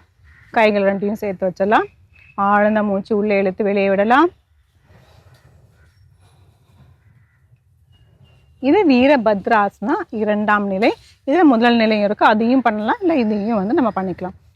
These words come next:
இப்ப அடுத்தது என்ன ஒரு ஆசனா பண்ணிடலாம், சேர் போஸ், அதாவது உட்கட்டாசனா. நம்ம நாற்காலியில எப்படி உட்காருவோமோ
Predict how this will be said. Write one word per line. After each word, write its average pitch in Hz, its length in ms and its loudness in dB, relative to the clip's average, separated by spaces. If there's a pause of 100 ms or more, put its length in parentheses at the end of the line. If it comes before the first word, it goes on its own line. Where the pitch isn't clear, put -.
(140)
இப்ப - 180 0
அடுத்தது 254 280 0 (100)
என்ன 233 180 -2
ஒரு 214 160 2
ஆசனா 208 220 -8 (100)
பண்ணிடலாம், 202 440 -2 (360)
சேர் 208 320 2
போஸ், 170 340 -4
அதாவது 214 280 0 (100)
உட்கட்டாசனா. 208 760 0 (380)
நம்ம 220 180 -2 (120)
நாற்காலியில 285 520 2
எப்படி 233 200 -2
உட்காருவோமோ 220 380 0